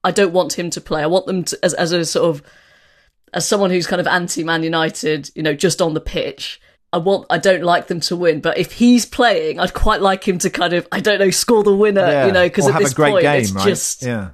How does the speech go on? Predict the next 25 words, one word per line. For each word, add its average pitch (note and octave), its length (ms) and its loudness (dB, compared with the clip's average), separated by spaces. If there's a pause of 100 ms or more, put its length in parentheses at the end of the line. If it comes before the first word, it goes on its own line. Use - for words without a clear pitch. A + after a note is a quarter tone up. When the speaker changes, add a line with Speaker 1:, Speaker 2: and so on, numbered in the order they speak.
(120)
Speaker 1:
have A3 140 0
a A3 40 4
great A#3+ 480 0
game, G#3+ 480 2
have G3+ 200 0
a G3 40 -6
clean G#3 340 -2
sheet, G3 420 0
and F3+ 180 -2 (560)
yeah, F3 400 2
I F3+ 60 0
just, F#3+ 340 -2
I F3 80 -2
feel F#3+ 300 0
like, E3 480 -2 (760)
<sighs> - 380 -14
I F3 80 -6
don't F3+ 180 0
know E3 160 0
what, E3 220 0
what, E3+ 240 -2 (100)
what's - 180 -6
best. - 320 -6 (120)
I F#3 60 -2
mean, F3+ 200 -4